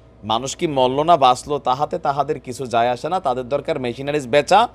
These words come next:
আর পয়সা কামানো। রাশিয়া বলছে যে মার্কিন যুক্তরাষ্ট্রের দেওয়া হোক বা পশ্চিমা মিত্রদের যে কোনো মেশিনারিজ দেওয়া হোক, এগুলো রাশিয়াকে যুদ্ধের মাঠ থেকে পিছু হটাইতে পারবে না।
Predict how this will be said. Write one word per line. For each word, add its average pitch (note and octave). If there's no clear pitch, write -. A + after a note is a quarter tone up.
আর A2+
পয়সা A#2
কামানো। E2+
রাশিয়া E3+
বলছে F#3+
যে A2+
মার্কিন C#3
যুক্তরাষ্ট্রের G#3
দেওয়া D3+
হোক F3+
বা E3
পশ্চিমা D#3+
মিত্রদের E3
যে C3+
কোনো C4
মেশিনারিজ D3+
দেওয়া A#2
হোক, D#3
এগুলো G#3
রাশিয়াকে E3
যুদ্ধের B2+
মাঠ A#2+
থেকে A3
পিছু D#3+
হটাইতে D3+
পারবে G2+
না। G#1+